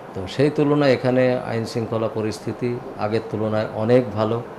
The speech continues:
এখানে আমাদের প্রতিষ্ঠানের সামনের রাস্তাঘাটগুলো অত্যন্ত সুন্দর হয়েছে, পরিষ্কার পরিচ্ছন্ন হয়েছে,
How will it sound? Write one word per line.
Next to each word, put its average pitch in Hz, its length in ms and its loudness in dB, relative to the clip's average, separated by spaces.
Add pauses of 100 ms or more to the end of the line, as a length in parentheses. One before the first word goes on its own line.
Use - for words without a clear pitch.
(380)
এখানে 110 400 -2
আমাদের 104 380 -2
প্রতিষ্ঠানের 113 500 -4
সামনের 104 400 -2 (600)
রাস্তাঘাটগুলো 107 760 0
অত্যন্ত 107 580 -2 (340)
সুন্দর 107 300 2
হয়েছে, 107 500 -2
পরিষ্কার 104 440 0
পরিচ্ছন্ন 104 420 -2
হয়েছে, 104 380 -6